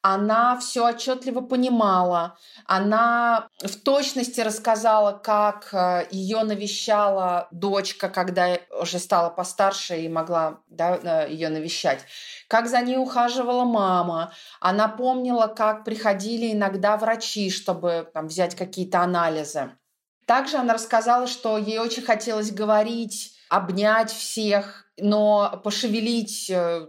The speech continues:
пальцами, гла-, глазами, руками, ногами. Вот. Э, но она ничего этого не могла.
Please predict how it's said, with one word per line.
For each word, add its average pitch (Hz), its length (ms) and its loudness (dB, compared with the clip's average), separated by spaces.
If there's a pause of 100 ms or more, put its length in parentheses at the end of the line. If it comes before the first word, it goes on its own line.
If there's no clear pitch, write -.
пальцами, 220 520 2
гла-, 185 340 0
глазами, 190 640 2
руками, 202 520 0
ногами. 202 680 0 (480)
Вот. 190 420 -2
Э, 185 260 4
но 226 200 4
она 233 220 2
ничего 269 360 -2
этого 240 220 -6
не 220 120 -4
могла. 190 540 -2